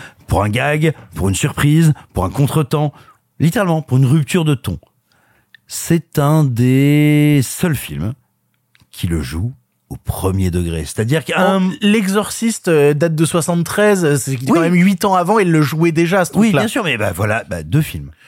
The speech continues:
Speaker 2: Oui, mais tu, mais tu vois qu'il y a quand même une connexion
Speaker 1: Non, ce que je veux dire,
Speaker 2: entre
Speaker 1: c'est que c'est rare.
Speaker 2: la manière dont c'est utilisé dans L'Exorciste et la manière dont c'est utilisé dans La Maison près du
Speaker 1: Ah,
Speaker 2: cimetière.
Speaker 1: absolument. Ce que je veux dire, c'est que c'est quelque chose de rare. Un film qui ose utiliser cette iconographie,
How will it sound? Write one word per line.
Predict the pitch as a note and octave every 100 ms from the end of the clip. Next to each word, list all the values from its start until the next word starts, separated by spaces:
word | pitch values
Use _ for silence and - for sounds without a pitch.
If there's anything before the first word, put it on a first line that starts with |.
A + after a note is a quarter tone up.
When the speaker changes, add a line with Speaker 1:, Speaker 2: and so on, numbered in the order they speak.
| -
Speaker 2:
Oui, | F3 G3+ A#2+
mais | B2
tu, | C#3 D#3+
mais | E3
tu | F3
vois | G3
qu'il | E3+
y |
a |
quand | E3+
même | F3
une | D#3+
connexion | E3+ E3+ G#3+
Speaker 1:
Non, | G3+ G#3+
ce |
que | F#3
je |
veux | F#3
dire, | G#3
Speaker 2:
entre | F#3+
Speaker 1:
c'est | F3
que |
c'est | G3+
rare. | G3+ E3 A2
Speaker 2:
la | D#3+
manière | E3 F3+ G#3
dont | F#3
c'est | -
utilisé | E3+ - F3 F3 F3+
dans | E3
L'Exorciste | D3+ E3 - G#3+ F#3+
et |
la | D3+
manière | D#3+ F3+
dont | E3+
c'est | D#3+
utilisé | C#3 D3+ E3+
dans |
La | D3+
Maison | D3 D3
près | F#2+
du | G#2+
Speaker 1:
Ah, |
Speaker 2:
cimetière. | B2 C#3+ D3+
Speaker 1:
absolument. | - F3+ F3+ D3+
Ce | - -
que | G2
je |
veux | F#2+
dire, | F2+ C#3+ G3+
c'est | -
que | G2
c'est | D2+
quelque | E2+
chose | - D#3+
de | A2+
rare. | F#2 E2+ C#2+ - - - -
Un | - G2
film | - E3+ F3 A2 - -
qui | - A#2 A#2 _
ose | A3 A#3 A#3 E3
utiliser | C#3+ - C#3 B2+ D3
cette | - F#2+
iconographie, | C3 D3+ B2+ A2 G#2+ - G#2+